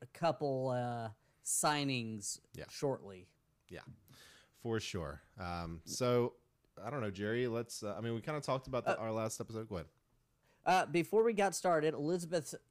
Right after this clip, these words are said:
Speaker 1: emailed us back.
Speaker 2: Oh, okay.
Speaker 1: <laughs> All right, so real quickly, uh, just skimming through this, I'm gonna read off of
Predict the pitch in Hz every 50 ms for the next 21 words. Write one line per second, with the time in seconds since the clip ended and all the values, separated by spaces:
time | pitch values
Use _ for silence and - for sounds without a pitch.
0 | _ - 147 160 151 156 156 151 165 175 - - - 131 139 156 - _ _ _
1 | _ _ _ _ - - - 370 403 - - - _ _ 120 - - - 147 -
2 | - - _ _ _ _ _ _ _ _ _ _ - 151 - - - - - -
3 | _ _ _ _ _ _ - - _ _ _ _ _ _ _ - - 180 190 196
4 | 196 190 185 170 160 139 123 110 - - - 175 170 165 165 160 156 156 170 202
5 | 220 220 - _ _ _ _ - - 226 214 214 - 202 202 196 196 190 175 165
6 | 156 151 151 151 135 147 156 - - - 175 160 165 151 - - 170 165 156 165
7 | 156 - 165 151 147 160 151 151 143 143 147 143 143 139 139 135 143 131